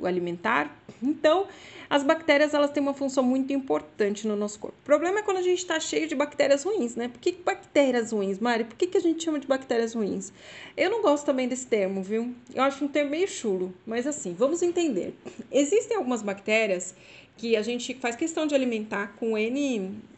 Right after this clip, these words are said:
é, produtos industrializados, açúcar e laticínios de má qualidade. A gente faz questão de alimentar essas bactérias, por quê? Porque a gente gosta desses alimentos, tá?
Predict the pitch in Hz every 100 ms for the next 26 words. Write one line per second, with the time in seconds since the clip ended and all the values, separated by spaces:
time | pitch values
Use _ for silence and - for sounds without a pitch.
0 | - - 208 208 196 190 185 180 - -
1 | - 226 202 247 - - 214 190 - 185
2 | 180 180 240 254 226 220 190 - 226 226
3 | - 226 226 - - - - - - -
4 | 196 202 202 190 - 233 226 202 190 180
5 | 185 175 170 226 233 185 180 - - -
6 | 180 202 226 240 - 254 254 349 339 392
7 | 330 254 220 202 202 190 190 180 170 -
8 | 240 247 226 - 277 269 202 - - _
9 | _ _ _ _ _ _ _ - - -
10 | - - 269 269 269 - 269 269 - 262
11 | 254 262 254 277 254 214 214 - - 262